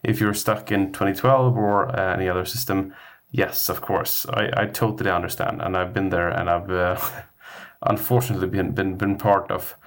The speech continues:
downgrading systems as well. Um, but, um, my point is just from a three sixty-five perspective, I don't think the transitioning should be that big of an impact. It's more on the legacy side.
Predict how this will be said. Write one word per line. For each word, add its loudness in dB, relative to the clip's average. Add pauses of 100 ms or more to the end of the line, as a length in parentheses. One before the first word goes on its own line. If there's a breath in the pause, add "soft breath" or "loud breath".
(400 loud breath)
downgrading 0
systems -2
as 0
well. 0
Um, 2
but, 0
um, -2 (380 loud breath)
my 4
point 0
is -2
just 0
from 2
a 2
three 2
sixty-five 2
perspective, -4
I -2
don't -2
think 2
the 0
transitioning -2
should -2
be 2
that -2
big 0
of -2
an -2
impact. -2 (440 loud breath)
It's 0
more 4
on -2
the -2
legacy -2
side. -4